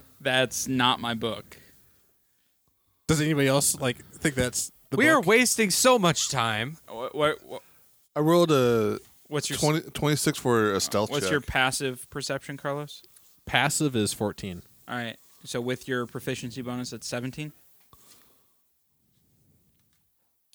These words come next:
Speaker 2: What?
Speaker 1: With your proficiency, a-,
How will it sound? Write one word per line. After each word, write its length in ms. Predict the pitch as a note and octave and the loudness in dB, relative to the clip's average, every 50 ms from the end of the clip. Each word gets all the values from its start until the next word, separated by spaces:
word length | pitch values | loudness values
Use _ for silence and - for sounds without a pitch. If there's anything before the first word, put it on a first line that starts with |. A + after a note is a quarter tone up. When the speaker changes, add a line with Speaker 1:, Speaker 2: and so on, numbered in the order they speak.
| - _ _ _ _ _ _ _ _ _ _ _ - - _ - | -20 _ _ _ _ _ _ _ _ _ _ _ -20 -20 _ -10
Speaker 2:
What? 280 | - A2 B2 D3 - | -4 -2 -2 -2 -2
Speaker 1:
With 220 | C#3 C3+ C#3+ C3 D3 | -2 -2 0 0 0
your 80 | D#3 | -2
proficiency, 560 | B2 C#3 C3 - - C#3+ C3 - C3+ B2 - - | -2 -2 -4 -2 -2 -4 -4 -4 -8 -10 -8 -4
a-, 200 | A#2 C#3 C#3+ | 0 0 0